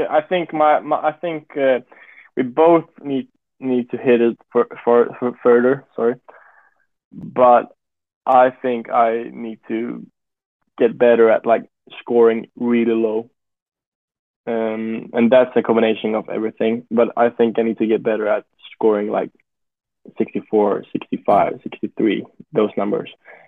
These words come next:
because I think I'm quite, quite good at hitting those sixty-nine scores or sixty-eight, seventy. But I think I need to get this, like,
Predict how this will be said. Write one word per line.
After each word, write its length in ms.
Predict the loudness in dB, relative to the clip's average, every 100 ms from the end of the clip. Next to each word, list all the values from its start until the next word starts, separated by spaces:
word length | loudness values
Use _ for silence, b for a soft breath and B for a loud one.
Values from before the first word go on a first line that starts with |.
| -2
because 220 | 4 6
I 140 | 6 4
think 220 | 2 4
I'm 160 | 2 0
quite, 340 | 2 2 2 -6 _ _ _ _ _ _ _ _
quite 280 | -2 -2 0
good 240 | 2 4
at 140 | 2 -2 _ _ _ _ -16
hitting 480 | -2 0 0 -4 -4
those 240 | -4 -4 -10 _ _ -12
sixty-nine 460 | -10 -4 -2 -2
scores 360 | -2 0 2 0 -8 _ _ _ _ _ _ _ _
or 80 | -12
sixty-eight, 500 | -10 -2 0 2 0 0
seventy. 520 | 0 0 -4 -6 -6 _ _ _ _
But 120 | 2 2
I 80 | 2
think 240 | 2 2
I 60 | 2
need 300 | 2 0 0
to 260 | 0 0 -4 -16 -20 _ _ _ _ _ _ _ -2
get 200 | 0 0
this, 180 | -2 -2 0
like, 220 | 0